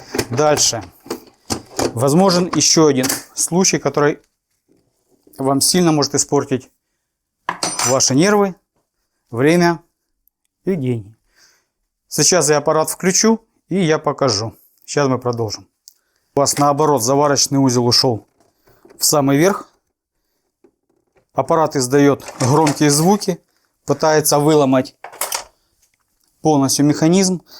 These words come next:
В этом случае срочно отключаете из розетки, полностью его обестачиваете, достаете вот эти контейнеры. Вот такая у вас ситуация. Он ушел в самый верх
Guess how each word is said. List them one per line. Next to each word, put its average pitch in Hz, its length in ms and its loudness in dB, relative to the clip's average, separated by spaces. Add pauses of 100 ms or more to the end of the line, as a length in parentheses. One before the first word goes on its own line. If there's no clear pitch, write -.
(100)
В 127 80 0
этом 170 240 2
случае 143 400 0
срочно 160 460 2
отключаете 131 800 -2 (100)
из 131 160 0
розетки, 131 560 0 (1040)
полностью 160 480 2
его 139 80 2
обестачиваете, 139 840 -2
достаете 143 640 0
вот 131 160 0
эти 131 160 -2
контейнеры. 165 680 0 (3500)
Вот 139 200 -4
такая 127 320 -2
у 120 40 -4
вас 117 120 -2
ситуация. 156 600 0 (1000)
Он 156 220 2
ушел 143 240 2
в - 40 -4
самый 151 260 0
верх 185 360 0